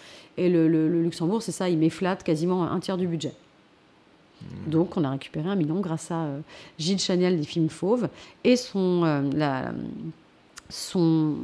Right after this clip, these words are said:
Speaker 1: associé de l'époque, euh, Caroline, qui, euh, qui nous avait, en fait, qui a fait le go-between, qui a vu le, le, le,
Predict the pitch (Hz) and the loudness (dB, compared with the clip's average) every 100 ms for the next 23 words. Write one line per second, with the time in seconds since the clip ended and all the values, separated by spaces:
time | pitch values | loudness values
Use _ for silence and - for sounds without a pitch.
0 | 123 135 135 127 131 - 165 151 - - | -6 -6 -6 -6 -6 -2 0 0 -2 -6
1 | 139 - - - 202 196 165 156 151 233 | -6 -6 -12 -6 -2 0 0 0 0 2
2 | 247 277 - - - - - - - - | 2 0 -10 -14 -16 -20 -20 -20 -20 -20
3 | - - - 180 165 156 147 143 143 143 | -20 -20 -8 -2 2 2 2 2 0 0
4 | 143 147 147 143 - - - - - - | 0 0 -2 -4 -6 -10 -12 -14 -6 0
5 | 170 160 160 233 262 180 - - - 202 | 2 4 4 6 6 6 2 -6 -2 2
6 | 240 - 170 139 131 - 165 - 165 160 | 2 2 0 -2 -2 -6 -6 2 4 4
7 | 143 214 208 240 170 - 214 196 190 170 | 2 0 -2 -2 -2 0 2 2 2 -2
8 | - 208 247 156 - - - 151 185 214 | -2 0 2 0 -4 -10 -6 -2 2 2
9 | 170 160 147 156 147 151 | 4 2 2 0 0 -2